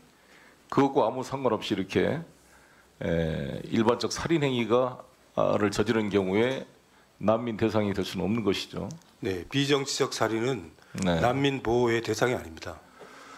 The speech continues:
Speaker 1: 그렇습니다. 그래서 사실 저는 이제 북쪽에서는 탈북자들 항상 범죄를 저지르고 도망친 범죄인이다 이렇게, 예, 비난을 하고 있죠.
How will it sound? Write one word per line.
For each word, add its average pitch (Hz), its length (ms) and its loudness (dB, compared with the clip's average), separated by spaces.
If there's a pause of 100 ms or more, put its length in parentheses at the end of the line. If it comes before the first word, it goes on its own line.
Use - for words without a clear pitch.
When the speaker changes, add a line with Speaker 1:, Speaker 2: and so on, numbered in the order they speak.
(720)
Speaker 1:
그렇습니다. 117 540 2
그래서 117 760 2 (760)
사실 151 280 -2
저는 143 240 4
이제 120 420 4 (260)
북쪽에서는 151 680 2
탈북자들 165 560 2
항상 147 340 0
범죄를 156 400 4
저지르고 127 380 2
도망친 113 460 0
범죄인이다 143 600 4
이렇게, 107 320 2 (140)
예, 104 120 4
비난을 127 360 2
하고 110 160 -2
있죠. 82 240 -8